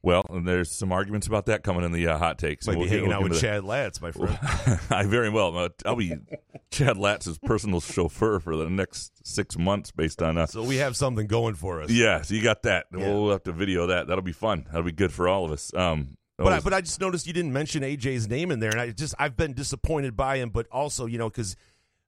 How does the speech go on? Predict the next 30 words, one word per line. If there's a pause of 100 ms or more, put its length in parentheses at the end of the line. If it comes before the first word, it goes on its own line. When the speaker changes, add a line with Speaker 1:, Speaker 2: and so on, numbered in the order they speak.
(500)
Speaker 2:
I,
I
don't
know
how
many
assists
you
want
him
to
average
a
game,
but
when
you
see
his,
the
stat
line,
it's
just
kind
of,
and
then,
you
know,